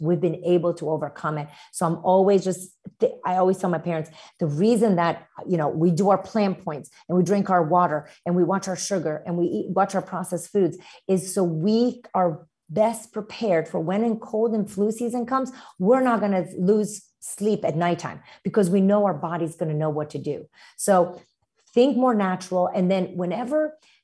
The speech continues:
there's a, your child has an illness and your doctor says, "Here's a pill,"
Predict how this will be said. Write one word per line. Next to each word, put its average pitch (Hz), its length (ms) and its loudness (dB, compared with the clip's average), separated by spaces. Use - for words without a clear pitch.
there's 190 440 2
a, 165 220 4
your 175 120 0
child 220 300 -4
has 214 160 -2
an 202 80 -4
illness 170 460 -6
and 180 160 2
your 175 100 4
doctor 214 380 2
says, 175 480 0
"Here's 196 280 -2
a 180 60 -4
pill," 165 400 -6